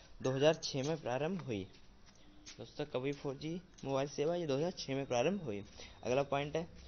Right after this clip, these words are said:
सोशल मीडिया के प्रमुख माध्यम हैं। दोस्तों सोशल मीडिया के प्रमुख माध्यम क्या है? तो दोस्तों सोशल मीडिया के प्रमुख माध्यम Google है, Facebook है, Twitter है।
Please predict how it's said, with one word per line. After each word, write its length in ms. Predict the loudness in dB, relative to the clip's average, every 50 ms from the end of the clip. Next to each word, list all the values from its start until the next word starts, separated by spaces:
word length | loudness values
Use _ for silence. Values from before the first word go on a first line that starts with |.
| -18 -18 -16 -6 0
सोशल 300 | 0 0 4 4 4 4
मीडिया 300 | 4 2 0 2 2 2
के 140 | 2 2 -2
प्रमुख 340 | -2 -2 -4 -2 -2 -2 0
माध्यम 420 | 2 0 0 2 2 0 0 0
हैं। 160 | -2 -6 -8 -10 -14 -16 -16 -16 -16 -14 -8 -8
दोस्तों 280 | -8 -8 -4 -4 -4
सोशल 400 | -4 -2 -4 -6 -4 -2 -2 -2
मीडिया 340 | -2 -2 -2 0 0 0 0
के 140 | 0 -4 -6
प्रमुख 360 | -6 -4 -4 -4 -2 -2 0
माध्यम 300 | 0 -2 -2 -2 -4 -6
क्या 220 | -4 -4 -4 -4 -4
है? 120 | -4 -8 -14 -16 -16 -16 -16 -16 -16 -16 -18 -18 -10 -8
तो 80 | -6 -2
दोस्तों 320 | -2 -2 -2 0 -2 -4
सोशल 240 | -2 -2 -6 -4 -4
मीडिया 260 | -2 -2 -2 -2 -4
के 80 | -4 -4
प्रमुख 260 | -2 -2 -2 -2 -2
माध्यम 340 | -2 -2 0 0 0 -2 0
Google 440 | 2 2 2 2 4 2 2 4
है, 300 | 4 4 2 2 -2 -4
Facebook 420 | -4 -4 -4 -2 -2 -4 -2 0 0
है, 160 | -2 -2 0
Twitter 320 | -2 -2 0 2 0 0 2
है। 180 | 0 -2 -2